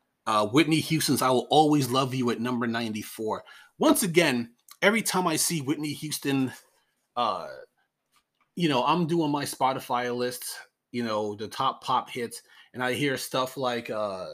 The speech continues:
I Wanna Dance With Somebody. I don't like that stuff from Whitney. All that goofy pop stuff like I'm Your Baby Tonight.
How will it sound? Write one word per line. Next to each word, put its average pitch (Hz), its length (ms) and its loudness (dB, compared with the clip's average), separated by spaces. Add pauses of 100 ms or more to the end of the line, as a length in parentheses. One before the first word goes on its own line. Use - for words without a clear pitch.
(200)
I 110 60 -4
Wanna 120 220 -4
Dance 120 300 -8
With 113 80 -12
Somebody. 117 480 0
I 156 60 -2
don't 107 160 -4
like 85 220 -14
that - 120 -16
stuff - 240 -12
from 80 140 -18
Whitney. 78 340 -18 (260)
All 107 180 0
that 104 200 -2
goofy 107 320 -10
pop 101 300 -4
stuff - 220 -8
like 98 120 -8
I'm 104 220 -6
Your 107 80 -4
Baby 107 340 -4
Tonight. 98 460 -8